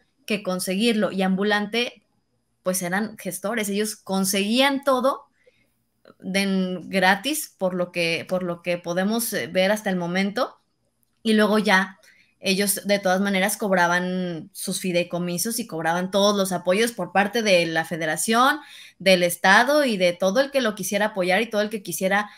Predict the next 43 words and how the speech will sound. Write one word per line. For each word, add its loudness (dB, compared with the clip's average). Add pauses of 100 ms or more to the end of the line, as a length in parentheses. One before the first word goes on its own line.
(180)
eh, 2
aceptar 2
ser -2
parte 2
de 4
esta 2
asociación -4
de -2
Diego 0
Luna 0
y 0
de 2
Gael 0
García, -4 (300)
porque -2
pues -4
ellos 0
eran 0
la 0
imagen 0
y -10
porque -4
los 2
logotipos -2
iban -2
a -2
salir 0
en 0
las -2
películas 0
que -2
ellos 2
no 2
hicieron, 0 (380)
pero 2
que 0
ellos -2 (260)
consiguieron 0
que -2
salieran 0
en -2
el -4
cine -2